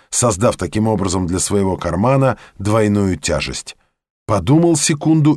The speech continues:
и крикнул вслед: «Эй, ты не будешь возражать, если я приглашу Глику в консерваторию?»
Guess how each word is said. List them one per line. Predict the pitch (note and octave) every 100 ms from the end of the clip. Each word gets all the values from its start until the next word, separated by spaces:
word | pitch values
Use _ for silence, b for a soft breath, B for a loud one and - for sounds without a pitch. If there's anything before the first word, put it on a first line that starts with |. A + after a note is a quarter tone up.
| -
и | B2
крикнул | - B2+ A#2+ A#2+ A2+
вслед: | - F#2+ F2 - - - _ _ -
«Эй, | B2 D#3+ C#3+ - - b b -
ты | D3
не | E3+
будешь | D#3 G3 G#3 -
возражать, | F#3+ F#3 F#3+ E3+ F3 - - b b
если | C3+ D#3+ -
я | D#3 D#3
приглашу | D3 C#3+ D3 C#3 C#3+
Глику | A2 A#2 D3 D#3 D#3+
в | -
консерваторию?» | D3 C#3 C#3+ C#3 C3+ G#2 D2 C2+ A#1+